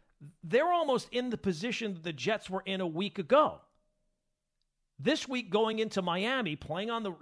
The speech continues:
and they're playing on the road, nobody, nobody in the world thinks that they're gonna win this game, right? They've had this, this, this week where they've just been the, the punching bag from, from, from everywhere, locally, nationally, everywhere.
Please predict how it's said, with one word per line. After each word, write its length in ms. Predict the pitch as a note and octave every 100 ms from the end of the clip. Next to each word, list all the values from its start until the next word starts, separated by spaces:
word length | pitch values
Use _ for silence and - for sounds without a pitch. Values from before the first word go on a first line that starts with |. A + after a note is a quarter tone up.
| D3+ D3+ D3
and 120 | D3+
they're 80 | D3
playing 260 | F#3 F#3
on 100 | D#3+
the 80 | C#3+
road, 460 | D3 A#3+ B3 D#3+ G#3 _ _ _ _ _ _ _ _ _ _ _ _ _ _ _
nobody, 520 | D3 A3 D#4+ C4 D#3 A2
nobody 460 | F#3 B3+ F4 D#4 A#3+
in 100 | F#3
the 80 | D3+
world 640 | D3+ G3+ F4+ G4 C4+ F#3
thinks 200 | G3 -
that 80 | D3
they're 120 | E3
gonna 160 | E3 D3
win 180 | D#3
this 180 | C#3+ C3
game, 440 | F3+ A#3 D#3+ C3+ F#3+ _ _ _ -
right? 280 | D#3 A3+ A#3+ -
They've 140 | F3+ F3
had 240 | F#3 G#3+
this, 200 | F#3+ - - _ -
this, 240 | E3+ -
this 220 | D#3+ D3+
week 360 | D3 F#3 C#4+ -
where 180 | F3 E3
they've 180 | E3 C#3+
just 220 | F3+ -
been 180 | F3 D3+
the, 120 | C#3 -
the 80 |
punching 480 | - - B3 A#3+ E3+
bag 480 | C3 C3 C3 E3+ F#3+ _ _ _ -
from, 360 | E3 C#3+ C#3 -
from, 240 | D3+ C3+ -
from 160 | F3+ D3+ G3+
everywhere, 640 | B3 G#3+ C#3 A#2+ C3+ E3+
locally, 560 | D3 E3+ G#3 F3+ F#3 F3+
nationally, 580 | D3+ E3+ - F3+ D#3+ D#3
everywhere. 520 | B3 F3+ B2 C3